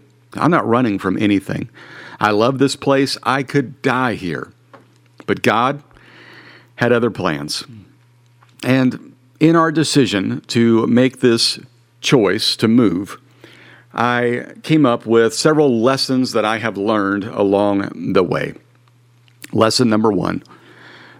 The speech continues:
my family is my first ministry. As much as I love the thousands of people that I get to minister to and take care of and pastor and lead at Real Life,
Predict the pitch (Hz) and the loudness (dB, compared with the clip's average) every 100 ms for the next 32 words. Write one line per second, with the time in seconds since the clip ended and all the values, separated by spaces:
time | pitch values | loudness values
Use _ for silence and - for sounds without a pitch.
0 | - 113 113 156 170 135 104 92 95 92 | 0 0 2 2 4 4 2 0 -2 -8
1 | _ - 110 87 95 85 - 131 98 - | _ 0 0 2 -2 -2 0 0 2 -2
2 | - - 104 95 90 - 92 - - _ | -8 -4 0 0 0 -2 -4 -8 -10 _
3 | _ _ _ _ _ _ _ 135 120 165 | _ _ _ _ _ _ _ -2 2 0
4 | 156 127 127 120 110 120 123 117 113 92 | 2 0 0 0 0 2 2 0 -2 -6
5 | - - 117 110 127 120 117 110 101 - | -14 -6 -6 -2 -2 0 0 -2 -4 -4
6 | 117 104 95 95 - 107 104 104 110 - | -2 0 2 2 2 0 0 0 -4 -2
7 | 110 104 95 - - 110 117 123 120 - | 0 0 -2 -6 -10 2 4 4 4 2
8 | 120 110 - 113 107 101 95 123 104 - | 0 0 0 0 2 2 0 -2 -4 -2
9 | 101 101 101 101 - 110 104 - 110 107 | 0 2 0 -2 -2 -2 -2 -4 -4 -2
10 | 98 101 110 95 101 92 - - - 110 | 0 -2 -2 -2 -4 -4 -12 -20 -8 -4
11 | 107 - 110 104 101 95 95 - | -2 2 4 4 2 0 -4 -10